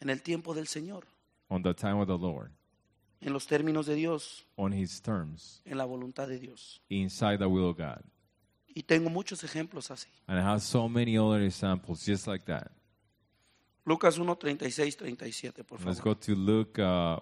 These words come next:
Speaker 2: one thirty-six and verse thirty-seven.
Speaker 1: Dice la palabra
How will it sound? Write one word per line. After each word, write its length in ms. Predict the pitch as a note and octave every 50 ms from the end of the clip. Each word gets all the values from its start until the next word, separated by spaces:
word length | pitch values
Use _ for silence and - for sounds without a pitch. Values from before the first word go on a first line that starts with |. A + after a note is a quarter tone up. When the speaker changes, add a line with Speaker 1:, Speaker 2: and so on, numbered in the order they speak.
| -
Speaker 2:
one 460 | - G2 G2 G2 G2+ G#2 G#2 G#2 G#2+
thirty-six 1120 | - - G#2+ G2+ G2+ G2 F#2+ - - A2+ A2 A2+ G#2+ - - - - - - - - - _ _ _ _
and 160 | - F2 E2+ D#2+
verse 300 | - F2+ F2 F2+ - -
thirty-seven. 640 | - F#2+ F2 F2 F2 F2 - - D#2+ D#2 - - - - - _ _ _ _ _ _ _ _ _ _ _ _ _ _ _ _ _ _ _ _ _ _ _ _ _ _ _ _ _ _ _ _ _ _ _ _ _ _ _ _ _ _ _ _ _ _ _ _ _ _ _ _ _ _ _ _ _
Speaker 1:
Dice 180 | - B2 D3
la 140 | C#3+ C#3 -
palabra 220 | - C#3+ C#3 C#3+